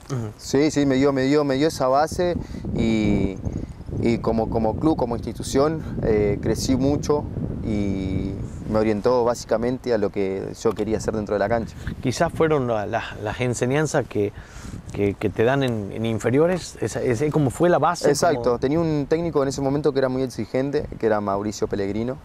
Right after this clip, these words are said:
Speaker 2: Ajá.
Speaker 1: era muy, muy exigente y
Speaker 2: ¿Qué?
Speaker 1: que, que siempre miraba muchos videos y siempre estaba todo el tiempo preguntándome qué, qué, qué estaba haciendo bien, qué estaba haciendo mal, y me corregía mucho y eso me enseñó también un, un montón.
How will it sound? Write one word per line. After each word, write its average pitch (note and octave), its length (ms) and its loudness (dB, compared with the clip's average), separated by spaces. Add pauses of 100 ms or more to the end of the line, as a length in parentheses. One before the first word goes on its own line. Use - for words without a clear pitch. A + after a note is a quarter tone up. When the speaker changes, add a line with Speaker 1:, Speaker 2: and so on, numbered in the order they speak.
(300)
Speaker 2:
Ajá. A#2 100 -6
Speaker 1:
era G2+ 160 2
muy, A2 300 0
muy G#2 180 -2
exigente A#2 680 0 (520)
y A2 180 2
Speaker 2:
¿Qué? G2+ 400 2
Speaker 1:
que, - 40 -
que A2 80 0
siempre B2 380 0
miraba A#2 260 2
muchos A#2 280 -2
videos C3+ 440 4
y A2+ 60 -6
siempre A2 400 -4
estaba A2 260 0
todo A2+ 80 2
el G#2 60 -4
tiempo A#2 180 -2
preguntándome A2 840 -2
qué, G#2 220 -8
qué, A2+ 120 0 (140)
qué A#2+ 120 2
estaba A#2+ 180 2
haciendo A#2+ 280 -2
bien, B2+ 240 0
qué - 60 -12
estaba A#2+ 160 0
haciendo A#2 280 -2
mal, C3+ 320 0 (320)
y G#2+ 40 -8
me G#2 140 -4
corregía A2 400 0
mucho C3 400 0
y A2+ 100 0
eso A#2 380 0
me G2+ 180 -6
enseñó A2 480 -2
también G#2+ 380 -4
un, G#2 160 -6
un A#2 160 0
montón. G#2 380 2